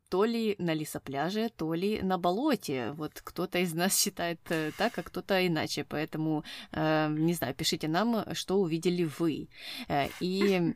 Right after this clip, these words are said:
<laughs> Иво не мог всё ещё поверить, что компания банкрот. И непонятно, почему он решил с Густаво это обсуждать. Эм,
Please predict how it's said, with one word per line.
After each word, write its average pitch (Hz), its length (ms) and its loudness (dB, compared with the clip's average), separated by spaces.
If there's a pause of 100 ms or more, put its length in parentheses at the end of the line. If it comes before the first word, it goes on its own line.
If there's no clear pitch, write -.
<laughs> - 120 -20
Иво 185 480 2 (640)
не 180 140 6
мог 175 320 4
всё - 320 2
ещё 180 240 2
поверить, 170 460 2
что - 220 0
компания 185 680 0
банкрот. 165 640 -2
И - 100 -4
непонятно, 185 420 0
почему 190 260 -4
он 190 120 0
решил 170 400 -4
с 170 100 -4
Густаво 196 400 0
это 185 220 -2
обсуждать. 185 680 -2 (760)
Эм, 175 320 -2